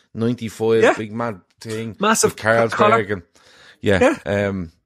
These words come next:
Speaker 1: yeah, no, he, he's, he's, uh, he's a great pick,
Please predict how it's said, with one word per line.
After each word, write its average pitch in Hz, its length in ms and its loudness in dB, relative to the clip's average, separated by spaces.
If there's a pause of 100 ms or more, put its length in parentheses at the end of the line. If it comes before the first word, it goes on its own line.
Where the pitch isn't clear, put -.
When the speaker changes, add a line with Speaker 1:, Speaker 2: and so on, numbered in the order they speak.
(160)
Speaker 1:
yeah, 104 240 0
no, 113 180 2
he, 107 80 0
he's, 98 340 -6
he's, 92 240 -8
uh, 95 260 2 (760)
he's 92 180 -4
a 95 40 -4
great 98 240 4
pick, - 260 -6